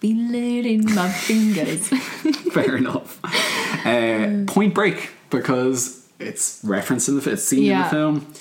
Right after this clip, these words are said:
Speaker 2: Later on, Danny references it when he was pointing
Speaker 1: Okay.
Speaker 2: the gun at his dad. And it's just a film I haven't seen in so long.
Speaker 1: Yeah.
Speaker 2: And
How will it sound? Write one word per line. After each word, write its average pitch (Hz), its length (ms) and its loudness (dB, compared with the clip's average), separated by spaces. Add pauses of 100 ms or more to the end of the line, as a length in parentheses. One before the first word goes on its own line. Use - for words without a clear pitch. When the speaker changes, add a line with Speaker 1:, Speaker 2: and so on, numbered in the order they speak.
(240)
Speaker 2:
Later 117 340 2
on, 110 220 0
Danny 110 280 0
references 110 600 -2
it 117 180 -2 (480)
when 110 140 -4
he 107 80 -2
was 104 100 -4
pointing 104 260 0
Speaker 1:
Okay. 92 100 0
Speaker 2:
the 92 40 0
gun 104 160 0
at 101 120 -2
his 101 220 0
dad. 117 460 -2 (600)
And 110 180 2
it's 107 120 0
just 139 140 2
a 120 40 -2
film 131 240 2
I 120 60 2
haven't 120 240 -2
seen 104 180 0
in 92 80 -2
so 135 180 0
long. 117 380 -2 (160)
Speaker 1:
Yeah. 190 260 -2 (640)
Speaker 2:
And 95 240 -2